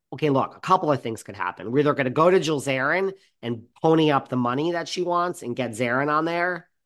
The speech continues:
or that ship has sailed. We're gonna try Aviva again, but Aviva is agoraphobic. So I don't think Aviva is gonna go on a trip. Between you and I, I'll let you in on a secret. Aviva could use the money.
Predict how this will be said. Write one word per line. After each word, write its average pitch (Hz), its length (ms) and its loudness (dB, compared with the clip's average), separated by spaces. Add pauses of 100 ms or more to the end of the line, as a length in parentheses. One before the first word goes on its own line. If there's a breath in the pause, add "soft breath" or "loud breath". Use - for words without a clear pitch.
(1400 soft breath)
or 151 1080 6
that 160 280 2
ship - 240 0
has 143 160 -8
sailed. 170 640 -2 (460)
We're 123 180 -6
gonna 127 180 0
try 156 360 2
Aviva 147 600 0
again, 190 400 0
but 147 120 -4
Aviva 180 560 -2
is 175 260 -2
agoraphobic. 139 920 -4
So 131 220 -6
I 156 160 4
don't 165 400 -2
think 185 260 -2
Aviva 135 440 -2
is 120 120 -10
gonna 123 200 -4
go 117 220 -4
on 117 200 -8
a 113 60 -12
trip. 139 340 -10 (760 soft breath)
Between 185 300 2
you 175 160 4
and 143 100 2
I, 180 400 -2 (160)
I'll 127 80 0
let 147 160 0
you 147 100 2
in 143 80 2
on 131 160 0
a 113 40 -6
secret. 143 420 -6
Aviva 131 320 -2
could 110 140 -12
use 117 220 -4
the 117 80 -12
money. 143 460 -6